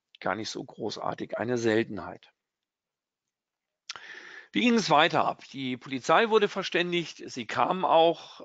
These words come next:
ähm, konnte aber zum P-K-W-Halter natürlich nichts mehr feststellen. Es waren aufgrund der Aufprallgeschwindigkeit, wenn so ein P K W mit hundert, hundertzehn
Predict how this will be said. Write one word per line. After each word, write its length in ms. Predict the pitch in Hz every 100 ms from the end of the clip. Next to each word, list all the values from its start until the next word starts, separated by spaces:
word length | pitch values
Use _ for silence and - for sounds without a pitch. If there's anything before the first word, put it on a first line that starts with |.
| -
ähm, 440 | 131 127 123 123
konnte 280 | - 127 131
aber 140 | 123
zum 220 | - 120
P-K-W-Halter 720 | - 120 127 120 113 117 113 104
natürlich 340 | 107 - 101
nichts 300 | 107 107 -
mehr 120 | 104
feststellen. 640 | - 147 - - 147 147 156 - - - - -
Es 200 | - 113
waren 220 | 123 117 120
aufgrund 400 | - 127 120 117
der 100 | -
Aufprallgeschwindigkeit, 1400 | 147 - 139 127 123 - 131 120 107 - 120 113 113 - - - _
wenn 120 | 113
so 140 | 110
ein 180 | 117 107
P 160 | - 127
K 200 | 135 117
W 120 | 117
mit 240 | 107 101
hundert, 560 | 139 135 127 120 - - _ _ _
hundertzehn 760 | 139 120 107 - 143 139 139